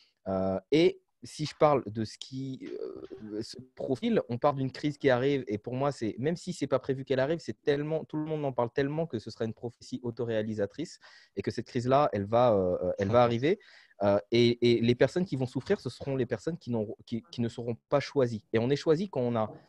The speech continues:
Speaker 1: créé sa tribu, quand on a développé une communauté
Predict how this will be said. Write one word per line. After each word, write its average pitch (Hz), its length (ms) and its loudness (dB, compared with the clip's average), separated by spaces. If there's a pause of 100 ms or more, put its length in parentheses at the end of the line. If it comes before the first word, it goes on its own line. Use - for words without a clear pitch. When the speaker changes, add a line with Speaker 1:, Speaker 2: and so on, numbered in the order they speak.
(280)
Speaker 1:
créé 190 200 4
sa 143 160 4
tribu, 120 440 -6
quand 123 120 -2
on 113 60 2
a 110 60 2
développé 160 360 -2
une 143 100 -6
communauté 123 560 -4